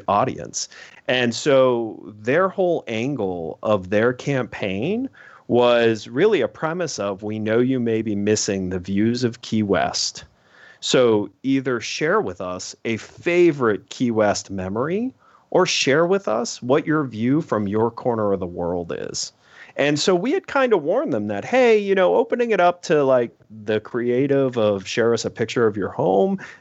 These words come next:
may not be, you know, hugely successful." And man, were we wrong. The stories they've gotten from people's homes, the amount of effort these people put into tying something into why they love Key West. And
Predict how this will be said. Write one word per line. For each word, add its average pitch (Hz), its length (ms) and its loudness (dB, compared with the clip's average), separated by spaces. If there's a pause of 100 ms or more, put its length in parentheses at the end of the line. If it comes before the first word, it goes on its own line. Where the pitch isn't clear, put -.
may 165 300 6
not 156 560 0
be, 175 640 -2 (420)
you 139 120 0
know, 104 340 2
hugely 143 480 0
successful." 147 840 -4 (380)
And 113 240 2
man, 120 400 0
were 101 160 -6
we 104 220 -8
wrong. 80 540 -10 (560)
The 127 120 2
stories 156 800 0
they've 131 260 -2
gotten 101 400 0
from 95 220 -8
people's 104 440 -6
homes, 110 640 -4
the 113 180 0
amount 113 420 2
of 139 220 -2
effort 113 560 -4 (160)
these 120 560 0
people 101 500 -2
put 107 240 0
into 107 460 -2
tying 110 760 0
something - 560 -2
into 113 540 0
why 92 400 2
they 98 220 2
love 90 340 0
Key 92 200 -6
West. 92 420 -2
And 101 280 0